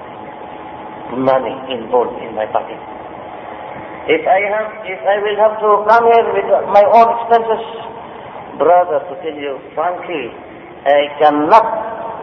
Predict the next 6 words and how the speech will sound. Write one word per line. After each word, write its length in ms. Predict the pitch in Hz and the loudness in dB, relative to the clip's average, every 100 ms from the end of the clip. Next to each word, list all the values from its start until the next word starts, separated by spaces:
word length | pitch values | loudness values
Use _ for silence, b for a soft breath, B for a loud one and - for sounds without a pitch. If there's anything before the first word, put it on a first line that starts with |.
| - - - - - - - - - | -12 -12 -12 -12 -12 -12 -12 -12 -2
Even 320 | 139 156 147 123 - | 2 4 4 2 0
in 120 | 135 127 | 0 2
Mindanao, 480 | 139 135 143 135 127 | 2 6 6 8 8
I 80 | 131 - | 6 2
cannot 240 | 127 123 - | 4 4 4
travel 360 | 139 143 131 | 6 6 6